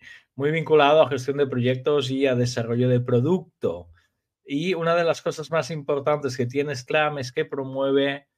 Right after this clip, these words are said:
la entrega iterativa e incremental. ¿Eso qué significa? Que poco a poco se va construyendo pequeños incrementos de producto, ¿sí? Y se, y se hace producto con, eh,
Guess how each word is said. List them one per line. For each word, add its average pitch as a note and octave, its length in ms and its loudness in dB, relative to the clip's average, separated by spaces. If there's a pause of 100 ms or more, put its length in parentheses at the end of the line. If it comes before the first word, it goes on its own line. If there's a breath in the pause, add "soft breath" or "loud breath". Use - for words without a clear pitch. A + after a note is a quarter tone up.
(220)
la A#2+ 160 -2
entrega B2+ 400 0
iterativa C3+ 720 0
e A#2+ 80 4
incremental. A2 960 -4 (540)
¿Eso C3 280 -8
qué C3 100 0
significa? C3 800 -10 (320)
Que B2+ 200 4
poco C#3+ 380 2
a C#3+ 120 0
poco E3 400 2
se C3 180 -4
va B2 200 2
construyendo C#3 920 -2 (120)
pequeños C#3 720 -2
incrementos B2 960 -4 (360 soft breath)
de - 120 -8
producto, D#3+ 720 -4 (400)
¿sí? A#2+ 460 -12
Y A2 40 -12
se, G2+ 320 -10 (480)
y B2+ 140 -8
se B2+ 180 -2
hace C3 240 -2
producto F#3 720 -2
con, D3+ 540 2 (400 soft breath)
eh, A2+ 800 0